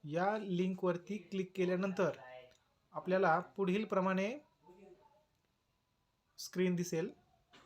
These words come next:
या लिंकवरती क्लिक केल्यानंतर अशा प्रकारचं चित्र आपल्याला दिसणार आहे. त्यानंतर काही सूचना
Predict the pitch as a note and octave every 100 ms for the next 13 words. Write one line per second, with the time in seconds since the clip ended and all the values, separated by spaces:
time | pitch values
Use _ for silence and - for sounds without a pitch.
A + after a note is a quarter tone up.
0 | _ _ _ _ _ - - - _ _
1 | _ _ - - - - _ F3+ F3+ G#3
2 | A#3+ B3 A#3+ B3 A3+ A3 A3+ G#3+ G#3 A3+
3 | F#3 F#3 - _ - F3 A3 G#3+ G3+ G3+
4 | F#3+ G#3 G#3+ F3+ F#3+ B2 - - - E3
5 | F#3 F3+ F#3 F#3 F3 D3+ D#3+ B3+ _ _
6 | _ _ _ _ _ - F#3+ G#3 A3 F#3
7 | G#3 - - _ - F#3 F#3 G3 G#3 A3
8 | G#3+